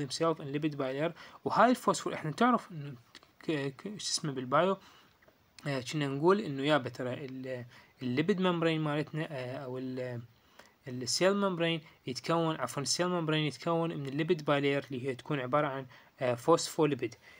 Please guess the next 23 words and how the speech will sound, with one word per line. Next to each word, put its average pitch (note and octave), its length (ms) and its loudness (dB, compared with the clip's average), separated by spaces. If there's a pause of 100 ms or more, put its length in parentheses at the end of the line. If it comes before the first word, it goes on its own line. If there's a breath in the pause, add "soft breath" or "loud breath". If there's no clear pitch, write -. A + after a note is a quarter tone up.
(120)
يقول D3 120 6
لك D#3+ 220 4
the D3+ 40 4
polar G3 400 6
hydrophilic، E3+ 800 0
آه، C#3 120 -2
hydrophilic D#3+ 760 -4
group D#3 300 -2
of C3+ 120 -4 (120)
phospholipid D#3+ 500 -2
are D3 220 2
on C#3 280 -4
the D3 80 -4
outside D#3+ 460 -2
of C#3+ 180 -2
the C3+ 100 -4 (100)
bilayer, D#3+ 400 0 (380 loud breath)
while C#3 680 2 (180)
the C3 60 -4
non-polar D#3+ 560 0
fatty E3 500 -2
acid D#3 160 -4 (180)
tail، D3+ 220 0